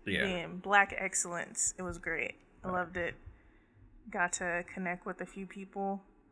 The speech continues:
Speaker 2: Hopefully you guys will see them later on the podcast. Well, excuse me, hear them later.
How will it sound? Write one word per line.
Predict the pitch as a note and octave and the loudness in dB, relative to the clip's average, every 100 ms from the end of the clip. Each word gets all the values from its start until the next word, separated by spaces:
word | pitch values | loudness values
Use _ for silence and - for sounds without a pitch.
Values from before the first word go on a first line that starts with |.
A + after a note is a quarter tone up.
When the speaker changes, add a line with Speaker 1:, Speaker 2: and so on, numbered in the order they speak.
| - - - - | -20 -20 -20 -4
Speaker 2:
Hopefully | F#3+ F#3 F#3 | -4 -2 -6
you | F3+ | -2
guys | F3 F3 | -2 -2
will | F3 | 0
see | - F#3 | 0 0
them | F3+ F3 F3 | -4 -4 -2
later | F3 F3 F3 F3 - - - | -4 -2 -4 -4 -6 -10 -8
on | F3+ F3+ E3+ E3+ | -4 -4 -4 -8
the | E3 D#3+ F3 - _ _ - - - | -8 -8 -10 -14 _ _ -20 -20 -2
podcast. | F3+ F3 F#3 F3 F#3 - | 0 0 -2 -2 -4 -4
Well, | F3+ | -4
excuse | E3 - E3+ | -2 -4 -4
me, | E3 F3 | -8 -6
hear | F#3+ F3+ | -2 -2
them | F3+ F3 | -2 -4
later. | F3 E3+ G3 | -4 -4 -6